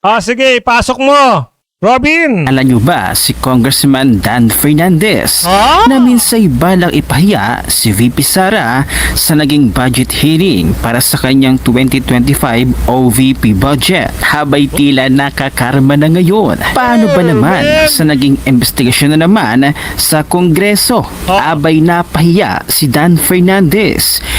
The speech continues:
Speaker 2: Ipinahiya siya ng isang abogado.
Speaker 1: Ah?
Speaker 2: Hindi alam ni Dan Fernandez ang pag-
Speaker 1: Buti naman. Ha? Buti napahiya naman. Oo, kasi alam nyo, mahirap, mga kababayan, no?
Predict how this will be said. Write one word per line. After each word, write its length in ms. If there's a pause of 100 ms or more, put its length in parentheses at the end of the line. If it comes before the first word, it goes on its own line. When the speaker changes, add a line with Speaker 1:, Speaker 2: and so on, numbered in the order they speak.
(140)
Speaker 2:
Ipinahiya 640
siya 320
ng 240
isang 400
abogado. 720 (320)
Speaker 1:
Ah? 160
Speaker 2:
Hindi 240
alam 400
ni 80
Dan 160
Fernandez 800
ang 240
pag- 240 (160)
Speaker 1:
Buti 240
naman. 720 (480)
Ha? 560 (460)
Buti 240
napahiya 560
naman. 320 (800)
Oo, 240
kasi 320
alam 240
nyo, 160
mahirap, 400
mga 400
kababayan, 480
no? 320